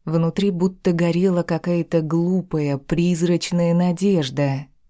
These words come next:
«В этом доме есть противозачаточные?» «Нет, мисс Браун, абсолютно точно не может быть. Раз в неделю я сортирую аптечку и...» Она вдруг запнулась, увидев что-то ее насторожившее в моем лице.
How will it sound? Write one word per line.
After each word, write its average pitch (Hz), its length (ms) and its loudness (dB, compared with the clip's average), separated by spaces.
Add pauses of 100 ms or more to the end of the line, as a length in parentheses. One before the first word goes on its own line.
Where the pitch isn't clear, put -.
«В 170 140 0
этом 156 340 0
доме 160 300 0
есть 160 460 -4
противозачаточные?» 156 1200 -4 (220)
«Нет, 165 840 2
мисс 196 340 4
Браун, 139 520 -2 (360)
абсолютно 202 840 2
точно 214 400 0
не 226 200 8
может 190 380 4
быть. 202 460 -2 (200)
Раз 165 340 0
в 151 40 -2
неделю 165 480 2
я 147 260 0
сортирую 160 640 0
аптечку 214 680 -4
и...» 143 460 0 (200)
Она 180 320 4
вдруг 170 320 -4
запнулась, 170 720 0
увидев 151 340 -4
что-то - 360 -4
ее 156 340 -2
насторожившее 170 960 -2
в 135 40 -10
моем 143 300 -2
лице. 160 540 -4